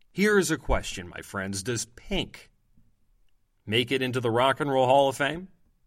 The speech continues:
Again, it's been almost twenty years since her first album. It's gotta be twenty-five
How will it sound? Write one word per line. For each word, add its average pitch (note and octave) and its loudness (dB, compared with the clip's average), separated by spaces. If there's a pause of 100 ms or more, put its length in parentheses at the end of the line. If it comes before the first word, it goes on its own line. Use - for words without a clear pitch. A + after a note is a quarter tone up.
(1400)
Again, B2+ 0
it's G2+ -4
been D3 0
almost D3 0
twenty F3 6
years F3 0
since D#3+ -2
her C#3 -2
first C3 -2
album. F3 2
It's A#2 -2
gotta D3+ 0
be D3 0
twenty-five D3 0